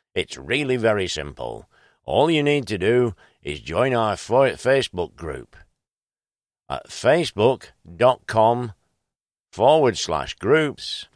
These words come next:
forward slash squat on June and complete the challenge.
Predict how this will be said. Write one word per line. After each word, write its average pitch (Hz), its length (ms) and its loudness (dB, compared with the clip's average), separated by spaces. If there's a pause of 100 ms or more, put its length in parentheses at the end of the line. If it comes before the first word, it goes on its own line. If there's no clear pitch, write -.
forward 117 680 2
slash - 560 -6 (220)
squat - 560 0
on 117 340 0
June 71 540 -6 (420)
and 73 180 -8
complete 117 540 -4
the 120 120 -6
challenge. 65 880 -4